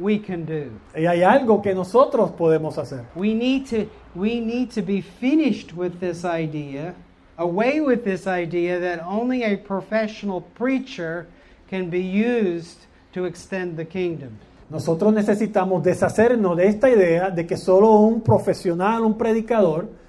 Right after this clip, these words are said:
Speaker 2: es el único equipado para avanzar el reino de Dios.
Speaker 1: This is the joy that fills our heart and satisfies us.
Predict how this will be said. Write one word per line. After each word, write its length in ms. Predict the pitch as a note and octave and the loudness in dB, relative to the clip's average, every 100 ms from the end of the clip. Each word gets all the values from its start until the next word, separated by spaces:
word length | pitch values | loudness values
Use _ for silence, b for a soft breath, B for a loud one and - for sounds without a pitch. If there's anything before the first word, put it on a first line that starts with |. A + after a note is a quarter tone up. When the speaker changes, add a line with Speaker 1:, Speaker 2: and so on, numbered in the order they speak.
| b b - | b b -4
Speaker 2:
es 220 | E3 E3+ | -2 2
el 100 | G3 | 2
único 280 | G3+ G#3+ G#3+ | 2 2 0
equipado 480 | A3 - F#3 F3+ | 0 2 4 4
para 180 | F3+ F3 | 2 2
avanzar 540 | F3 F3 E3 G#3+ A3 G#3+ | 2 0 0 0 2 4
el 140 | F3 | 4
reino 420 | D#3+ F#3+ F#3+ E3+ | 4 0 0 -4
de 100 | C#3+ | -6
Dios. 320 | C3+ B2+ - - _ - | -8 -10 -14 -20 _ -10
Speaker 1:
This 480 | E3 B3+ F4 E4+ | -2 2 4 2
is 320 | D#4 D4 B3+ A#3 | -4 -4 -4 -2
the 140 | B3 | -2
joy 500 | F#3+ B3 A#3+ A#3 A3+ | 0 0 2 2 0
that 300 | A3+ A3 - | 0 -2 -2
fills 400 | A#3 A3+ A3 G#3+ | 0 2 2 2
our 240 | C4+ E4+ | 6 6
heart 360 | C#4 G#3+ F#3 F3+ | 8 4 2 -2
and 100 | E3+ | -8
satisfies 800 | - G#3+ F#3+ E3+ - G3 F3+ D#3 | -2 0 0 -4 -2 -2 -2 2
us. 680 | B3+ B3+ C4+ C4 - - | 4 4 2 -4 -18 -20